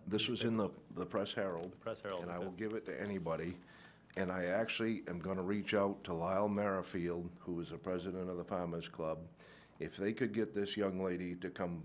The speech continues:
Speaker 1: perform at the Cumberland Fairgrounds, it would absolutely be awesome.
Speaker 2: Hmm.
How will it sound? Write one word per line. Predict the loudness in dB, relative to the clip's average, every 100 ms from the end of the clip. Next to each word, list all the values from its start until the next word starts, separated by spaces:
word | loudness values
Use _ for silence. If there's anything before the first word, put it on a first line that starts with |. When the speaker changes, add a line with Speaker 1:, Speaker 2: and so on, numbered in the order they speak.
| -4
Speaker 1:
perform | -4 0 0 0 -2 -6
at | -6
the | -8
Cumberland | -4 -4 -2 -4 -2
Fairgrounds, | -2 -2 -2 -4 -4 -6 -10 -8
it | -6 -4
would | -4
absolutely | -2 -2 -4 -4 -4 -2 -4
be | -2 -2
awesome. | -2 -2 -4 -10 -12 -16
Speaker 2:
Hmm. | -16